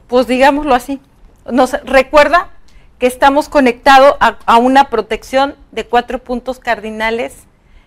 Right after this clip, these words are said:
que la tierra está, por eso es sagrada. Es,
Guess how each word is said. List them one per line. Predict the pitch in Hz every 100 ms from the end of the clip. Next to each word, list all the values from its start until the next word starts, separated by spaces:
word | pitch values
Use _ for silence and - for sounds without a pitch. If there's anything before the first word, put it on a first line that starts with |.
| _ _ _
que | 247 240 -
la | 226 220
tierra | 220 240 226 226
está, | 226 - 214 214 - _ _
por | - 214
eso | 220 - 220
es | 226
sagrada. | - - - 196 208 208 185
Es, | - -